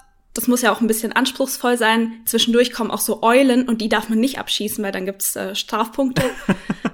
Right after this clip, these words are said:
Speaker 1: Und man hat irgendwie, keine Ahnung, eineinhalb Minuten oder so Zeit und muss so viele Punkte wie nur möglich sammeln. <laughs> Ja, das
Speaker 2: Cool.
Speaker 1: ist das ganze, das ist das ganze Spiel.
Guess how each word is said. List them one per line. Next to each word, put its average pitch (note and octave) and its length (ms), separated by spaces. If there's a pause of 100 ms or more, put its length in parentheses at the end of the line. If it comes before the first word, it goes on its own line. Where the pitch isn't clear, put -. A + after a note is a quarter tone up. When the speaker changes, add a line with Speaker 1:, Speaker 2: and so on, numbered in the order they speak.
Speaker 1:
Und A#3 140
man A3+ 180
hat B3 180
irgendwie, B3 480
keine G#3 260
Ahnung, A3 160
eineinhalb A3 440
Minuten A#3 360
oder G#3 140
so G#3 140
Zeit G#3+ 400
und G#3 80
muss G#3+ 220
so A3+ 40
viele A3 280
Punkte A3 340
wie G#3 100
nur G3+ 120
möglich A3 400
sammeln. G3 440
<laughs> - 40 (1400)
Ja, G#3+ 220
das G#3 140
Speaker 2:
Cool. B3 80
Speaker 1:
ist - 80
das - 120
ganze, A3 480
das G#3+ 200
ist A3 120
das A3 160
ganze F#3+ 260
Spiel. F3+ 340